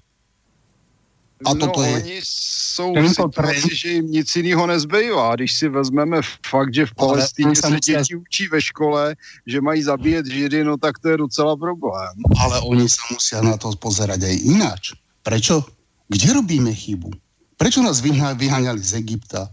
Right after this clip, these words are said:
Speaker 1: Nemali nás radi Rímania? Nemali nás radi henty, henty,
Speaker 2: Tak
Speaker 1: henty?
Speaker 2: Římani je neměli rádi, protože tam bylo povstání. To já zase to, to já bych se ozval, protože to ve nás nemají Němci do dneška rádi, že jsme rozpustili Rakousko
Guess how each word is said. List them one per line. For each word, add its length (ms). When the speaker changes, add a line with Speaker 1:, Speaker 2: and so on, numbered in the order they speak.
Speaker 1:
Nemali 360
nás 200
radi 280
Rímania? 600
Nemali 360
nás 200
radi 280
henty, 420
henty, 220
Speaker 2:
Tak 160
Speaker 1:
henty? 160
Speaker 2:
Římani 400
je 120
neměli 420
rádi, 300
protože 440
tam 200
bylo 160
povstání. 800
To 160
já 160
zase 320
to, 300
to 160
já 140
bych 200
se 140
ozval, 440
protože 480
to 160
ve 100
nás 280
nemají 320
Němci 340
do 120
dneška 400
rádi, 320
že 100
jsme 200
rozpustili 680
Rakousko 600